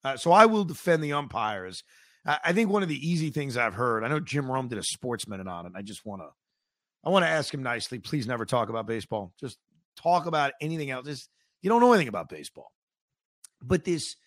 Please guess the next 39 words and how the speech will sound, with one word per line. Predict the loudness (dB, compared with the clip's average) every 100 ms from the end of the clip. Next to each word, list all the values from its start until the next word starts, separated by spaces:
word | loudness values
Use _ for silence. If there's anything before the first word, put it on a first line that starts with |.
| _
and | 4
he's | 6 6
not | 4
the | 4
only | -2 -2
one | -2 -6 -10 _ _
who | -4
would | -4 -4
say, | -2 4
"Oh, | 8 8
it's | 6 2
the | 2
ump | 2 2
show. | 4 4 4
It's | -2
the | -2 2
ump | 2
show. | 4 4 4 2
The | -2 0
umps | 0 -2
want | 0 2
attention." | 4 2 2 -2 -10 _ _ _ _ _ _ _ _ _ _ _ _ -16
Uh, | -16 _ -20 -20 _ -8
is | -4 -2
it |
really | 2 2 2
that? | 6 6 6 2 _ _ _ _ _ _
Or | -2 0
did | 0 -2
Dan | 0 2 4
<laughs> |
Bellino | 4 2 2 0 2 2 0 -2
touch | -2 -2 -4
Max | 0 4 4 0
Scherzer's | -6 -6 -4 -6 -6
hand | -10 -8 -12 -14 -16 -4
and | -2
say, | 4 4 4 -2
"Dude, | 4 6 6 2 0